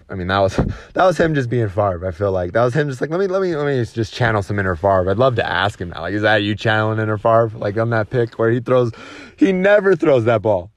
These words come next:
And then all of a sudden, let me just, let me just bust out inner Favre in a blowout. I mean, he's just, he just has mastered the position. I,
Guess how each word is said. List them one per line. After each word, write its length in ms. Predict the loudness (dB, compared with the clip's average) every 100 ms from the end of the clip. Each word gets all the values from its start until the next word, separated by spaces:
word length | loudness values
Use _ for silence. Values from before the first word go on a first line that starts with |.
| -6
And 160 | -2
then 100 | 2
all 140 | 4 4
of 80 |
a 20 | 2
sudden, 240 | 0 0
let 80 | -2
me 80 | -2
just, 220 | -6 _ _ -4
let 100 | 0
me 60 |
just 260 | 0 -4 0
bust 300 | 0 0 0
out 180 | 0 0
inner 180 | -2
Favre 360 | -2 0 2 0
in 60 | -4
a 60 |
blowout. 440 | -2 0 0 -2 -4
I 40 |
mean, 100 | -4
he's 160 | -2 -2
just, 260 | -4 -6 -8
he 120 | -4
just 200 | -2 0
has 160 | 0 0
mastered 520 | -2 -2 -2 -6 -6
the 100 | -6
position. 480 | -6 -8 -8 -12 -14 -2
I, 480 | 0 2 2 0